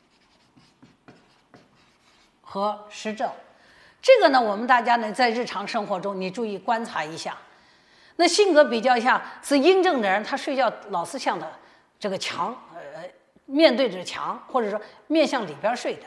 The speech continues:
呃，说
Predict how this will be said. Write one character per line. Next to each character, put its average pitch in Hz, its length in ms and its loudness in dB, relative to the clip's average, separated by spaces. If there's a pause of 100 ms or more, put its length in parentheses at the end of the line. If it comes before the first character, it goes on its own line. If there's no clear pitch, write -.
(2000)
呃， 269 340 6 (520)
说 - 180 4